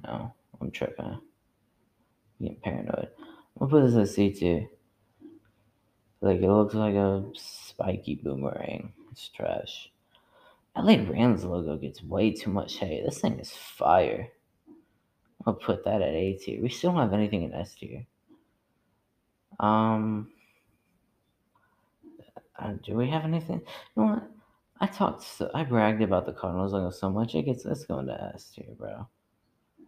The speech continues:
Um, the reason I put the Chiefs higher than B is solely for the fact that the logo is kinda boring. But the Raiders are at A. You know, it looks like the helmet design,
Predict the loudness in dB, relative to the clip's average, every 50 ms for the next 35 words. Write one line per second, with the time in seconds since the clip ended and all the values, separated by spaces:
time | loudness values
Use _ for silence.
0 | _ _ _ _ _ _ _ _ _ _ _ _ _ 0 2 4 4 4 4 2
1 | 2 2 0 -2 -4 -8 _ _ _ _ _ _ -20 -20 -20 -20 _ _ -20 -20
2 | _ _ _ _ _ -20 -20 -20 _ _ _ -2 0 2 2 2 0 0 0 -2
3 | -4 -4 -8 -8 -4 -4 -4 -4 -2 -4 -4 -4 -2 -4 -6 -6 -6 -6 -6 -4
4 | -2 -2 -4 -4 -6 -10 -12 -10 -8 -6 -6 -6 -6 -8 -10 -16 -18 -8 -6 -6
5 | -6 -6 -12 -16 -20 -16 _ -12 -10 -10 -12 -12 -16 -16 -16 -12 -12 -12 -10 -10
6 | -12 -12 -10 -10 -8 -8 -8 -10 -10 _ _ -20 -20 -20 -20 -20 -20 _ _ -4
7 | -4 -4 -2 -2 0 0 0 2 0 0 -2 -4 -6 -4 -2 -2 -2 -4 -8 -10
8 | -8 -8 -8 -8 -10 -14 -18 _ _ _ _ _ _ _ _ _ _ _ _ _
9 | _ _ _ _ _ _ _ _ _ -4 0 0 2 2 2 0 0 0 0 0
10 | 2 0 0 0 0 -2 -2 0 0 0 0 0 0 0 -2 -2 0 0 0 0
11 | 0 -2 -4 -6 -10